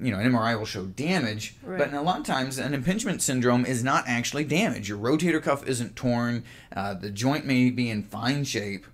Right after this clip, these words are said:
Speaker 1: but those tissues may be swollen, inflamed, irritated, and you'll see 'em pinch once they go into that motion.
Speaker 2: So, what causes something like that? Do you, do we, do we know? Is it, what, what are the causes of that kind of inflammation?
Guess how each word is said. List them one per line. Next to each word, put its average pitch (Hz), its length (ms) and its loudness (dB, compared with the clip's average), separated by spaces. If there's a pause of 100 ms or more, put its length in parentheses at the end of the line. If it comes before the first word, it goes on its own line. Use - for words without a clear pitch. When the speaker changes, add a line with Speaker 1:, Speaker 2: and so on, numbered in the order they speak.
(800)
Speaker 1:
but 110 240 -2
those 123 220 -2
tissues 120 320 -4
may 110 100 -4
be 104 120 -8
swollen, 113 480 -4
inflamed, 104 440 -8
irritated, 113 560 -2
and 104 120 -8
you'll 104 100 -8
see 120 240 -4
'em 101 140 -6
pinch - 480 -8 (180)
once 110 220 -8
they 107 100 -6
go 104 180 -4
into 101 200 -8
that 95 240 -10
motion. 95 300 -12 (520)
Speaker 2:
So, 208 400 -4 (520)
what 214 260 -4
causes 190 720 -2 (240)
something 175 400 -8
like 156 220 -10
that? 131 280 -12
Do 165 80 -10
you, 160 380 -10 (280)
do 190 140 -2
we, 180 180 -4 (280)
do 190 100 -2
we 170 100 -4
know? 196 440 -2
Is 180 120 -4
it, 160 140 -10 (1040)
what, 175 300 -8
what 196 220 -6
are 185 80 -6
the 175 100 -10
causes 170 500 -10
of 160 120 -12
that 156 220 -12
kind 175 260 -8
of 160 80 -12
inflammation? 165 720 -14